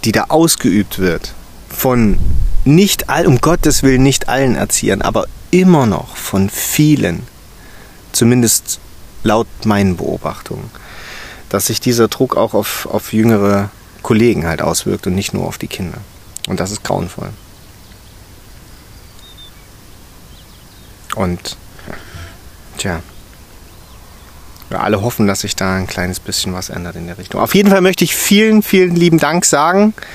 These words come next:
äh, für alle, die bis hierher zugehört haben und die aufgrund meines mangelnden, mangelhaften Schreibstils, äh, noch nicht praktisch, ähm,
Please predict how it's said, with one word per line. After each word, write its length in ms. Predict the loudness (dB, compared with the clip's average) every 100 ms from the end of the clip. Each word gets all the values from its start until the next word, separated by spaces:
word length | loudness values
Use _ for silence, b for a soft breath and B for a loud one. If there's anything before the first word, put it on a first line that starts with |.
| B B B
äh, 560 | 2 4 4 4 4 2
für 520 | 2 4 6 6 2 -4 B B B -6
alle, 220 | 0 2 2
die 280 | 4 2 0 B B 0
bis 180 | 0 2
hierher 260 | 2 2
zugehört 540 | 0 2 2 2 0 0
haben 240 | -2 -2
und 120 | -4
die 80 | -4
aufgrund 400 | -4 -4 -4 -2
meines 300 | -4 -4 -8 B B B B
mangelnden, 560 | -2 0 -2 -2 -4 -4 B B B B
mangelhaften 520 | 0 2 2 -2 -2 -2
Schreibstils, 880 | -2 -2 -2 -2 2 2 4 0
äh, 360 | -2 -4 -4 -6 -8
noch 140 | -12 -8
nicht 300 | -8 -10 -16 -14
praktisch, 440 | -14 -14 -14 -14 -12
ähm, 220 | -12 -14